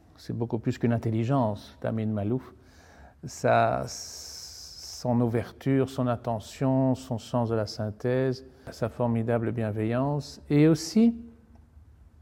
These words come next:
une chose que lui confère évidemment, sa qualité de non-européen. Étant libanais, devenu libano-français, il avait ce regard tout juste assez distancié pour considérer ce problème européen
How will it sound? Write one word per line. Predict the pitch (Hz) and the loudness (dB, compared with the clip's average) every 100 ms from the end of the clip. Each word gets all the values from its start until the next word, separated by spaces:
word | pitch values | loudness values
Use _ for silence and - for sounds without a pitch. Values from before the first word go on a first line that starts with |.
| - - - - 151 156 | -20 -10 -10 -6 -2 4
une | 139 | 4
chose | 127 160 151 | 6 4 6
que | 143 | 6
lui | 135 | 6
confère | 135 131 147 135 | 4 4 6 6
évidemment, | 127 123 120 123 147 135 - - - - | 6 6 6 6 4 2 -6 -20 -20 -4
sa | - | 0
qualité | 123 131 131 139 | 4 6 6 6
de | 127 | 8
non-européen. | 135 127 113 113 107 113 117 - - - - - | 8 8 6 4 4 4 2 -2 -16 -20 -18 -12
Étant | - - 127 | -2 2 4
libanais, | 113 131 127 117 110 120 185 - - - 147 | 4 4 6 6 6 4 2 -8 -20 -12 -4
devenu | 123 120 120 117 | -2 2 2 4
libano-français, | 117 131 120 113 120 - - 98 - 143 165 - - - - - - | 4 4 6 6 4 0 -2 -2 0 0 0 -4 -20 -20 -20 -20 -6
il | 135 123 | 2 8
avait | 120 147 | 10 8
ce | 143 139 | 8 6
regard | 127 127 147 147 | 6 8 8 6
tout | - 143 | 2 2
juste | 147 151 151 | 4 2 2
assez | 139 - 135 | 2 2 2
distancié | 135 - 123 110 - 127 110 - - - 180 - | 2 2 0 0 2 2 2 -2 -18 -16 -16 -4
pour | 123 - | -4 -4
considérer | - 120 - 117 117 127 123 | -2 -2 2 4 4 4 2
ce | - | -2
problème | 117 120 113 120 117 | -2 -2 2 2 4
européen | 110 104 107 107 120 | 2 0 0 0 0